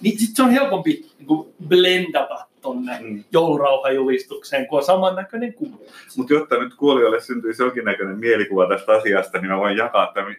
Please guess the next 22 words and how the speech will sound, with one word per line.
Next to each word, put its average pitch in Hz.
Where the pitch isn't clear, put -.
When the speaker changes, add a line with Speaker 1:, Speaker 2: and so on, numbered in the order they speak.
Speaker 2:
<laughs> 135
mielikuva, 117
joka 104
mulle 107
Speaker 1:
Kuvaile 135
Speaker 2:
tuli. -
Speaker 1:
mua. 98
Speaker 2:
No, 175
no 196
siis 170
tää 175
oli 156
näin, 151
mä, 127
mähän 127
niinku 110
vedin 110
tän 98
tänne, 95
että 90
kun 104
lapsena 107